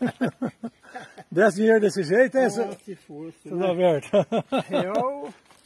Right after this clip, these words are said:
Speaker 2: real ficou problemático, né?
Speaker 1: É. Aí, pessoal, cheguei aqui. A, a sua esposa é a Terezinha, né?
Speaker 2: É a Terezinha.
Speaker 1: Ela tava sondando uma galinha, gente. Daqui a pouco eu vou perguntar a vocês o que que é, pra ela, o que que é sondar a galinha.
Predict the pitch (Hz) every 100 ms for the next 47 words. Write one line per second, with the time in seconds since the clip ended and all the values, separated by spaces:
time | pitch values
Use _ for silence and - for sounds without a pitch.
0 | - - - _ - 175 202 226 - 220
1 | 240 214 196 175 208 208 - 220 220 -
2 | - _ 160 143 120 - - - _ _
3 | - _ _ _ _ - - - 175 143
4 | 160 185 170 220 214 233 - 220 233 202
5 | 196 - 196 247 247 233 220 190 151 220
6 | 202 226 247 - - - 180 180 170 165
7 | 127 127 151 175 _ _ 185 180 202 196
8 | 185 - 226 175 170 196 202 202 208 165
9 | 147 160 127 113 135 156 202 220 208 269
10 | 247 202 185 220 214 - 269 311 247 -
11 | 226 185 220 240 185 - 262 277 - -
12 | 285 185 180 190 226 175 156